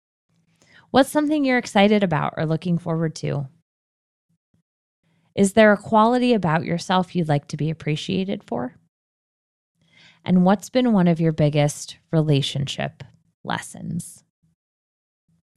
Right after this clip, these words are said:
So friends, I hope that this is helpful.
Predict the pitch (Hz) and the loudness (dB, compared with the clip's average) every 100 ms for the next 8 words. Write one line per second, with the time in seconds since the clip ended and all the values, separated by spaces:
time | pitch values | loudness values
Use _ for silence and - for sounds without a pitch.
0 | _ _ _ _ - 185 175 175 165 156 | _ _ _ _ -4 2 4 4 4 6
1 | 160 - - - _ _ _ _ _ _ | 4 0 -8 -20 _ _ _ _ _ _
2 | _ _ - 170 180 190 202 202 190 151 | _ _ 2 6 8 8 6 4 2 0
3 | - - _ _ _ _ _ 165 160 156 | -2 -14 _ _ _ _ _ -4 0 -4
4 | 156 147 135 143 147 160 196 | -4 -8 -8 -10 -8 -8 -8